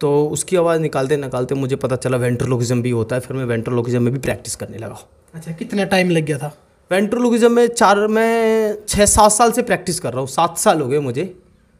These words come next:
Speaker 1: रेंचो और हम सात साल से हैं एक साथ, दो हज़ार सोलह से हैं साथ में।
Speaker 2: दो हज़ार सोलह पहली परफॉर्मेंस का तोड़ दी थी, कहाँ दी थी?
Speaker 1: पहले अपने स्कूल में दी थी मैंने।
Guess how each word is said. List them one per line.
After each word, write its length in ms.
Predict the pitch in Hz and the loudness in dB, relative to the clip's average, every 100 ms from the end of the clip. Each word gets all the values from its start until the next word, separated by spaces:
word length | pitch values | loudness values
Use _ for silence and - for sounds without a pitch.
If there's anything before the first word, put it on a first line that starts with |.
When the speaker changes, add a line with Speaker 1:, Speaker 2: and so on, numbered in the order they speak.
| _ | _
Speaker 1:
रेंचो 360 | 139 156 160 185 | 0 0 2 2
और 100 | 180 | 2
हम 280 | 170 175 - | 2 -2 -4
सात 320 | - 151 123 | 0 2 2
साल 240 | - 156 131 | 0 0 0
से 140 | 131 | -4
हैं 80 | 131 | -6
एक 100 | 131 | -6
साथ, 180 | - 143 | -4 -4
दो 220 | 147 156 | 0 0
हज़ार 240 | 151 156 | 2 2
सोलह 320 | - 143 139 | 0 0 0
से 140 | 135 117 | -2 -6
हैं 160 | 110 | -8
साथ 340 | 117 - 113 - | -12 -14 -20 -18
में। 100 | 156 | -14
Speaker 2:
दो 60 | |
हज़ार 120 | 170 175 | -10 -12
सोलह 220 | - 143 | -12 -16
पहली 500 | 143 - 208 220 233 | -18 -6 0 2 2
परफॉर्मेंस 580 | 233 202 185 185 190 - | 2 0 0 0 -2 -2
का 100 | 170 | -2
तोड़ 220 | 170 170 | 0 0
दी 200 | 135 135 | -4 -8
थी, 160 | 147 | -10
कहाँ 280 | 147 151 156 | -10 -4 -2
दी 140 | 135 117 | -2 -6
थी? 200 | - - _ _ _ _ - | -12 -20 _ _ _ _ -2
Speaker 1:
पहले 260 | 175 202 247 | 4 6 6
अपने 340 | 220 220 226 | 6 4 4
स्कूल 300 | 220 180 185 | 2 -2 -2
में 140 | 190 | -2
दी 100 | 165 | -2
थी 140 | 135 175 | -4 -6
मैंने। 280 | 165 170 | -6 -6